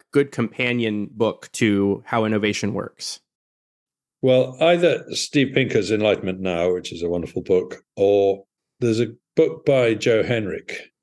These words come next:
Speaker 2: whose title I'm gonna struggle to remember, but
Speaker 1: The Weirdest People in the World?
Speaker 2: Yes, exactly that. Yeah, that's what it's called. Yeah.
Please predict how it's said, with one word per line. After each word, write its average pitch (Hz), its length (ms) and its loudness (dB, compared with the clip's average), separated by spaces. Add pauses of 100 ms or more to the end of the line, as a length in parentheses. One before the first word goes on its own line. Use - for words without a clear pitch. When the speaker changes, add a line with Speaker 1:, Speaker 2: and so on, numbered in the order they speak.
(400)
Speaker 2:
whose 107 180 -6
title 151 420 2
I'm 135 140 -2
gonna 113 180 -4
struggle 113 380 0
to 110 120 -2
remember, 101 460 0
but 90 260 -4 (100)
Speaker 1:
The 131 100 0
Weirdest 147 340 0
People 151 240 2
in 143 80 2
the 143 80 2
World? 151 420 2 (340)
Speaker 2:
Yes, - 240 0
exactly 143 460 0
that. - 300 -2
Yeah, 113 180 2
that's 110 280 0
what 101 60 -2
it's - 100 -14
called. - 260 -12
Yeah. 95 240 -6